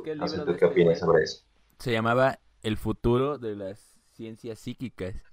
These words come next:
Speaker 2: Iba a
Speaker 1: Por
Speaker 2: decir
Speaker 1: lo
Speaker 2: el
Speaker 1: que
Speaker 2: nombre en
Speaker 1: tengo
Speaker 2: francés, pero igual no me salía mucho, entonces.
Speaker 1: No, está, está bien feo, güey. Yo igual,
Speaker 2: Está perro.
Speaker 1: ese me dio hue-,
Speaker 2: Sí.
Speaker 1: hasta hueva investigarlo, güey.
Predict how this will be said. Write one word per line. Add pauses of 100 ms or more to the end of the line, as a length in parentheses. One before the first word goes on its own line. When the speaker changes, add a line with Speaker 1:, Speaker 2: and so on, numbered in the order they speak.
(800)
Speaker 2:
Iba
a
Speaker 1:
Por
Speaker 2:
decir
Speaker 1:
lo
Speaker 2:
el
Speaker 1:
que
Speaker 2:
nombre
en
Speaker 1:
tengo
Speaker 2:
francés,
pero
igual
no
me
salía
mucho,
entonces.
Speaker 1:
No,
está,
está
bien
feo,
güey.
Yo
igual,
Speaker 2:
Está
perro.
Speaker 1:
ese
me
dio
hue-,
Speaker 2:
Sí.
Speaker 1:
hasta
hueva
investigarlo,
güey.